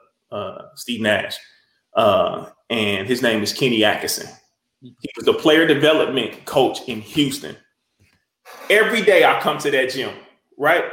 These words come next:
I may be in the locker room too long. I may be talking at breakfast too long. I may be just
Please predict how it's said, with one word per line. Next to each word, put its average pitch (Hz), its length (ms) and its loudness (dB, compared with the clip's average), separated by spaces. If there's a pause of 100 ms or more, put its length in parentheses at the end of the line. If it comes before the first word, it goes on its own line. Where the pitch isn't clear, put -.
(1300)
I 131 100 0
may 156 160 0
be 143 160 -2
in 123 60 -2
the 104 80 -2
locker 151 340 2
room 160 240 -2
too 165 180 -6
long. 156 460 0
I 127 80 0
may 123 140 -6
be 113 140 -14
talking 151 440 0
at 143 120 -2
breakfast 160 360 0
too 156 100 -2
long. 151 400 -2 (260)
I 214 180 4
may 175 140 2
be 151 340 -6
just - 500 -2